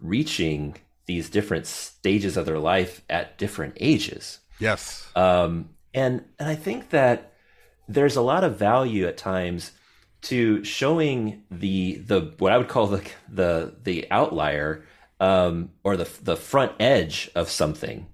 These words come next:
Speaker 1: So, you know, show a twenty-seven-year-old woman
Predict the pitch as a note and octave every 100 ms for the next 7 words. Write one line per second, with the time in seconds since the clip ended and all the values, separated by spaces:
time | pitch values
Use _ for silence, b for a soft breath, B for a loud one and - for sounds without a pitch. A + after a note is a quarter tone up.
0 | B B B B - B2+ G#2+ G2+ G2+ A2+
1 | G2+ F#2 - - - - F#3 B3 F#2 E2+
2 | - _ _ - G2 F#2 - - A2+ G2+
3 | - G#2 F#2+ E2+ D#2 D#2 - F2+ F2+ E2
4 | D#2 F2+ F2 E2 D#2+